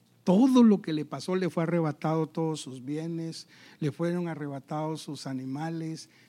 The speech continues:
le fue arrebatado sus hijos y lo que no fue arrebatada fue su esposa, pero bueno, es otra cosa. Pero dice la Biblia que cuando llegan con Job, por la estatura que él tenía y por el conocimiento que él tenía del Señor,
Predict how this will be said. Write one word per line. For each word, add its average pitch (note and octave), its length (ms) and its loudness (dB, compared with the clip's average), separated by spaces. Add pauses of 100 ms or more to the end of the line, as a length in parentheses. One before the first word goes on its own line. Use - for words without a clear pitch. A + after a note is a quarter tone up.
(100)
le D#3 140 -6
fue E3+ 160 -6
arrebatado D#3+ 680 -8
sus - 280 -14
hijos F3 600 -8 (420)
y C#3+ 360 -4
lo C#3 160 -14
que C#3 100 -14
no D#3+ 160 -8
fue F#3 160 -10
arrebatada E3+ 520 -10
fue D#3+ 120 -12
su C#3+ 100 -16
esposa, E3 520 -14
pero C3 160 -18
bueno, G3 180 -12 (300)
es D#3+ 200 -10
otra E3 220 -10
cosa. B2 240 -20 (720)
Pero E3 220 0
dice F3 180 2
la C#4 140 4
Biblia F3+ 320 0
que D3+ 160 -6
cuando B2+ 280 -8
llegan A3+ 260 4
con C3+ 200 -10
Job, A2+ 240 -14 (1300)
por D3 120 -2
la C#3+ 100 -2
estatura E3+ 500 -6
que - 80 -6
él F3 100 -4
tenía F3+ 320 0
y F3 60 2
por E3 160 -2
el D3 80 -4
conocimiento D3 640 -2
que F#3+ 100 -2
él F3 80 -2
tenía F3+ 300 -4
del E3+ 80 -8
Señor, D#3 400 -8